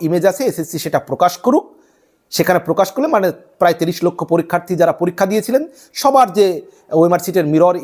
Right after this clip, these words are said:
ইমেজ সেটাকে প্রকাশ করে দেওয়া হোক ওয়েবসাইটে, তাহলে সেখান থেকে যোগ্য অযোগ্য বাছাই করে আদালতে আবার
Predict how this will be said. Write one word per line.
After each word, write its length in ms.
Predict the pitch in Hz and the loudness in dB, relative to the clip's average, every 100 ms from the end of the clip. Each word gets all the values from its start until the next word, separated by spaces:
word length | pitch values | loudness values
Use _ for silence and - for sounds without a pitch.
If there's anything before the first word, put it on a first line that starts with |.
| 147 | 0
ইমেজ 220 | 208 - - - _ _ _ - | 0 -2 -8 -20 _ _ _ -2
সেটাকে 280 | 180 - 156 | -2 0 -2
প্রকাশ 220 | 175 214 214 | 0 -2 0
করে 120 | 233 233 | 2 2
দেওয়া 180 | 233 226 | 2 0
হোক 100 | 302 - _ 170 | -6 -12 _ -2
ওয়েবসাইটে, 460 | 170 170 220 269 330 - _ _ - | 0 2 0 0 -4 -10 _ _ 0
তাহলে 220 | 254 285 - | 2 2 0
সেখান 220 | 226 240 240 | -2 -2 -2
থেকে 180 | 226 190 156 | 0 2 2
যোগ্য 180 | 175 165 | 0 0
অযোগ্য 320 | 175 160 151 156 131 | 0 0 -2 -2 0
বাছাই 260 | 135 175 | 0 -2
করে 180 | 185 294 - - _ | -2 -2 -2 -10 _
আদালতে 360 | 147 160 160 165 | 0 2 2 2
আবার 220 | 143 151 | 2 2